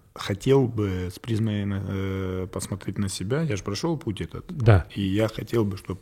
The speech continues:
Speaker 1: мне именно доносили так, как я щас стараюсь доносить. Я так это скажу. А что касается того, вот этого разговора по мотивации, это очень важная вещь. Спортсмен, он максимально может мотивироваться чем? Ну, финансовая составляющая, это мы убираем.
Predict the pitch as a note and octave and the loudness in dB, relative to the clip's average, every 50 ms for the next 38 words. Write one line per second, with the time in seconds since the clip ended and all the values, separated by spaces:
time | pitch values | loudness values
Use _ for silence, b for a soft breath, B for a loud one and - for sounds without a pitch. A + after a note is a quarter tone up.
0 | - - F#2+ G2 G2 G#2 B2 D#3 E3+ D3+ A2+ - G#2+ G2 G2 G2 F#2 F2+ G2 G2+ | -4 -2 -2 0 0 0 0 0 0 0 0 0 0 0 0 0 0 0 0 -2
1 | F#2+ F2+ - - A#2 G2+ F#2+ F#2+ - A2+ A2+ - - F#2 - - G2 F#2+ - - | -2 -2 -2 -2 -2 -2 -2 -2 -2 -4 -4 -4 -6 -6 -4 -4 -4 -4 -4 -4
2 | F2+ E2+ - - - F2+ F#2+ F#2 F#2 F#2 F#2 F#2 F#2+ F#2+ - - - - - - | -4 -6 -6 -8 -6 -6 -6 -6 -6 -6 -6 -6 -8 -8 -10 -14 -16 -18 -18 -18
3 | - _ B B B B B B B B B - - E2 E2 D#2+ - - D#2+ - | -20 _ B B B B B B B B B -8 -6 -6 -6 -6 -6 -8 -8 -10
4 | - - - D#2+ - - - - - - - - D#2+ D#2 - B B B B B | -12 -14 -12 -12 -12 -12 -12 -14 -14 -14 -12 -12 -12 -12 -12 B B B B B
5 | B B B B B - A#2 - A2 G#2+ - A2 - - B2 A2+ A2 - A#2 G#2 | B B B B B -12 -6 -4 -2 -2 -2 0 2 2 2 2 2 0 -2 0
6 | - A#2+ A#2 A2+ A2+ G#2+ G#2+ G#2+ G#2 G2+ - - G#2+ G2+ G#2 - G#2+ G2+ G2+ G#2+ | 0 0 0 0 2 0 0 0 0 -2 -2 -2 -2 -2 -2 -2 -4 -4 -2 0
7 | A2 A2+ G#2+ G#2+ A2+ G#2 G#2 G2+ G2 - A2 A#2+ A#2+ - - G#2+ F#2 F#2 - - | 0 0 0 0 -2 -2 -2 -2 0 0 0 0 0 -2 -4 -6 -6 -6 -6 -8
8 | G2+ - - - - G#2+ A2 A2 G#2+ G#2+ A#2+ B2 - B B B B B B B | -8 -8 -12 -10 -6 -4 -2 0 0 0 -2 -2 -4 B B B B B B B
9 | B B B B B - - - - A#2 G#2 - - C3+ D3 E3 D#3+ D3+ - - | B B B B B -16 -14 -4 -2 -2 -2 0 0 2 4 4 4 4 2 -2
10 | - - - - C3+ A#2 A2 G2 G2 F#2+ F#2+ G2 G#2 G#2 - - B2 B2 B2+ C3 | -8 -18 -12 -6 -2 0 2 2 2 2 2 2 0 0 -2 -2 -2 0 2 2
11 | B2 A2+ G2+ F#2+ F#2 F#2+ F#2 F#2 - G2+ G#2 F2+ A2 - F#2 F#2 F2+ - G2+ G#2 | 2 2 0 -2 -2 -4 -4 -2 -2 -2 -2 -2 -4 -4 -4 -4 -4 0 0 2
12 | G#2 G2 F2+ F2+ - - - F#2 - - F#2 F2+ E2 F2 G2+ A2+ A#2 A#2+ B2 B2 | 2 2 0 -2 -4 -6 -8 -8 -8 -6 -6 -6 -4 -6 -4 -4 -4 -2 -2 -2
13 | A#2 - A#2 A#2 G2+ - - G2+ - - A2 A2 A2 G#2 F#2 - - G2+ G2 F2+ | -2 -2 -2 -2 -2 -4 -6 -8 -6 -4 -2 -2 -2 -2 -2 -4 -2 -2 -2 -2
14 | - F#2+ F2 D#2+ D#2 - - - F#2 G2 F#2+ F2+ F#2 G2 G2 G2 F2 D#2 D2 | -2 -4 -4 -2 -4 -6 -8 -4 -2 -2 -2 0 0 0 0 0 -2 -2 -4